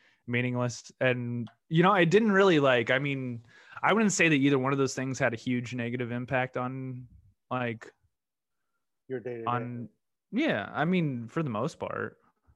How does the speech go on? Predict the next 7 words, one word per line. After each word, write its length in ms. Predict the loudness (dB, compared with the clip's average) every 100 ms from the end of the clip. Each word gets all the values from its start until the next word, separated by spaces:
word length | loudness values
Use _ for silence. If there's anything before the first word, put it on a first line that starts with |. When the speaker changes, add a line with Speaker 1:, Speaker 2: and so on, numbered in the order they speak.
| _ _ _
Speaker 2:
It's 120 | -8
just 160 | -8 -6 -4
uncomfortableness, 1200 | -4 -2 -2 0 0 0 0 -2 -6 -8 -10 -18 -14
you 100 | -12
know, 180 | -10
if 120 | -10 -8
you're 340 | -6 -8 -10